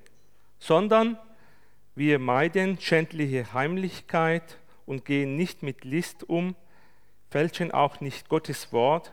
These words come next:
sondern durch Offenbarung der Wahrheit empfehlen wir uns den Gewissen aller Menschen vor Gott. Ist nun aber unser Evangelium verdeckt, so ist's denen verdeckt, die verloren werden.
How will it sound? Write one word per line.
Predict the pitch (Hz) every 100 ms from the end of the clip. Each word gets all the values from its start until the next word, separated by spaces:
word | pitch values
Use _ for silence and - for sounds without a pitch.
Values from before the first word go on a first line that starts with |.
| -
sondern | - - 135 135 135 135 -
durch | 131 -
Offenbarung | 131 - 127 - 120 131 143 147 147 - - -
der | 120 113
Wahrheit | 117 151 - 160 160 - - - -
empfehlen | 143 143 151 160 170 165
wir | 160 156
uns | 151 147 -
den | - 143 135 - - - - - - - - -
Gewissen | - 131 165 - 165 160 160 -
aller | 135 151 147
Menschen | 127 131 - 143 135
vor | - 135 127
Gott. | 120 110 - - - - - - - - - - -
Ist | 160 -
nun | 214 226 196
aber | 175 165 151 143
unser | 165 156 156
Evangelium | - - 147 135 143 175 202 196
verdeckt, | 165 151 156 156 - - - - -
so | - 151 156
ist's | - 156 - -
denen | 147 160 170 175
verdeckt, | - 147 - 147 - -
die | 143
verloren | - 139 131 127 131 131 113
werden. | 110 107 107